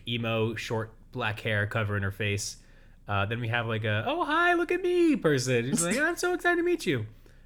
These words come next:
Speaker 1: She looks like a, like, she is greeting a main character in a scene right here. So I'm assuming she's probably not the protagonist.
Speaker 2: Mm-hmm.
Speaker 1: Uh, this girl looks like Cynthia, which is really cool 'cause Cynthia is one of the coolest.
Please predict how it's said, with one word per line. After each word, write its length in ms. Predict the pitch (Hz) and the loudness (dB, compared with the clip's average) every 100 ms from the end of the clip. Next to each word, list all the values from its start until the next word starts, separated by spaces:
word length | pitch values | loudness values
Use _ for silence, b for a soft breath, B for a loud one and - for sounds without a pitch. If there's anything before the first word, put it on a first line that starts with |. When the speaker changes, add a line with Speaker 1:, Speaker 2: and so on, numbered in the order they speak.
| b - | b -12
Speaker 1:
She 120 | - 214 | -2 -2
looks 160 | 233 | 0
like 140 | 202 160 | 0 0
a, 160 | 123 | 0
like, 220 | 107 107 - - | -2 -4 -8 -10
she 280 | - 127 | -4 0
is 120 | 107 104 | 0 -2
greeting 460 | 123 131 156 120 | -2 -2 0 0
a 20 | |
main 260 | 110 101 95 | 0 0 0
character 600 | 101 90 - 92 90 - | -2 -4 -2 -4 -4 -6
in 140 | 117 98 | -6 -4
a 60 | |
scene 280 | - 95 90 | -4 -6 -6
right 140 | 87 90 | -6 -6
here. 160 | 87 | -6
So 80 | 92 | -6
I'm 160 | 98 101 | -4 -4
assuming 240 | 190 185 | -4 -4
she's 160 | 156 127 | -6 -6
probably 260 | 139 120 | -6 -2
not 220 | 104 98 | -2 -4
the 60 | 98 | -6
protagonist. 760 | 101 98 90 90 90 90 - - b b b b | -12 -6 -6 -6 -10 -12 -14 -16 b b b b
Speaker 2:
Mm-hmm. 100 | 185 | -2
Speaker 1:
Uh, 280 | 104 98 98 - 131 | 0 2 0 -4 -8
this 140 | 170 | -2
girl 140 | 220 | 0
looks 180 | 190 - | 0 0
like 120 | 127 - | -2 -2
Cynthia, 500 | - 127 131 156 156 | -2 -2 0 -2 -2
which 160 | 117 | -4
is 100 | 110 92 | -4 -2
really 300 | 110 101 95 | 0 0 0
cool 420 | 104 95 98 - - | -2 -4 -4 -8 -6
'cause 240 | 95 90 | -6 -4
Cynthia 340 | - 101 98 | -4 -4 -4
is 80 | 95 | -2
one 100 | 101 | -2
of 60 | 92 | -4
the 60 | |
coolest. 420 | 92 104 92 92 | -6 -6 -6 -6